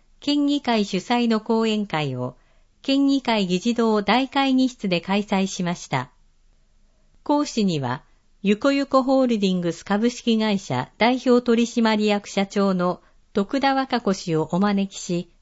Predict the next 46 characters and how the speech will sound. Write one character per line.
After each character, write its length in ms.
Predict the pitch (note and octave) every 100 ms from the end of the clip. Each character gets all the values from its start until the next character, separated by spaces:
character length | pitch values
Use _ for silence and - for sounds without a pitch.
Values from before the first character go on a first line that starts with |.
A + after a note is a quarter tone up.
| _ _ _ _ _
オ 160 | A#3+ D4
ー 60 |
ル 160 | D4 C#4+
茨 360 | C4 C4 C4 A#3+
城 140 | A#3
で 140 | E3 D#3
競 240 | - A#3
争 280 | B3 A#3+ A3
す 180 | G#3+ G3
る、 240 | F#3 - _ _ _ _ -
競 180 | A3 A#3
争 320 | - G#3+ G3
は 240 | F#3 F#3 - -
共 240 | A#3+ B3+
同 220 | A#3+ A3+
の 140 | A3 G#3+
共、 420 | A3+ F#3 B2 B2
創 240 | - A#3+
作 300 | B3 A#3 A3+
の 100 | G#3+
創。 460 | G3+ - E3+ A#2 B2 _ _ _ _ _ _ _ -
世 200 | - D4
界 280 | C#4+ C4+
の 140 | G#3+ F#3+
観 240 | B3+ C4+
光 260 | C4 B3+ A#3+
目 240 | A3 A3
的 280 | - B3+ -
地 160 | - -
化 240 | A#3+ A3+ -
プ 120 | B3
ラ 160 | G3+
ン 160 | E3+ A#2+ - _ -
と 140 | A3
題 240 | A3 A#3+ A3
し、 360 | - C3+ B2 _ -
お 80 | F#3+
話 460 | A3+ A#3 A3+ A3+
を 120 | G#3
い 80 | G3+
た 120 | G3+
だ 120 | G3 F#3
き 140 | G3+
ま 120 | F3
し 140 | E3+ -
た。 220 | A#2+